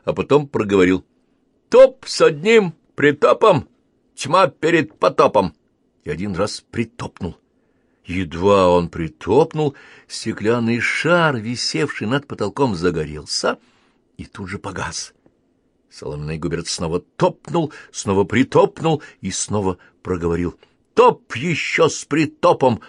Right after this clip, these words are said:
рысью и галопом!»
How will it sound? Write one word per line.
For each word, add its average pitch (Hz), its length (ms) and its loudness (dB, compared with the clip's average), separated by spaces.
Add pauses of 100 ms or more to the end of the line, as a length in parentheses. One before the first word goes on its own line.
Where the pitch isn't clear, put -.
(160)
рысью 117 800 2 (240)
и 110 200 2
галопом!» 107 1000 0